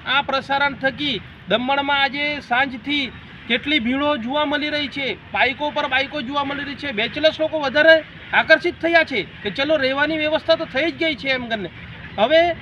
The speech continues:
એ કારણસર અમારું સમાજ એકદમ શોકમય થઈ ગયું છે અને અમે અમારી કમિટીમાં જે રૂલ્સ છે તે હિસાબે મેં લિખિતમાં આપ્યું છે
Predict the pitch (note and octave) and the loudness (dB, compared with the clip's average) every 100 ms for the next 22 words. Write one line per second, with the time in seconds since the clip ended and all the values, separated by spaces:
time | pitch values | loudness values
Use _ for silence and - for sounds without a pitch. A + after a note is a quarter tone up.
0 | - - A3 F4 F4 E4+ F4 - E4 D#4 | -14 -6 2 2 4 4 4 4 6 6
1 | C4+ D4+ D#4+ - C#4+ D#4+ D#4 C#4 D4+ C4+ | 2 2 2 2 2 2 2 0 -6 4
2 | E4 D#4+ - - - C4 D4+ D4+ D#4 C4 | 6 4 -6 -14 -4 0 0 0 -2 0
3 | D4+ C#4+ D#4 B3+ D#4 E4 - - - A3+ | -2 0 -4 -2 -4 -4 -12 -16 0 2
4 | D#4 E4 - - - - - G#3 D4 D4+ | 4 2 0 -12 -16 -16 -4 0 2 2
5 | C#4+ D4 D4 B3+ C4+ C#4 C#4+ C#4+ C4+ C4+ | 2 -2 -2 -4 -4 -6 -4 -4 -4 -4
6 | B3 B3+ - C4+ C4+ C4 C#4 - C4 C4 | -6 -8 -6 -4 -2 -2 -6 -2 -4 -2
7 | C4 B3 A3+ C4 C4 C4 A#3 B3 B3 A#3+ | -2 -4 -6 -10 -8 -4 -4 -4 -10 -6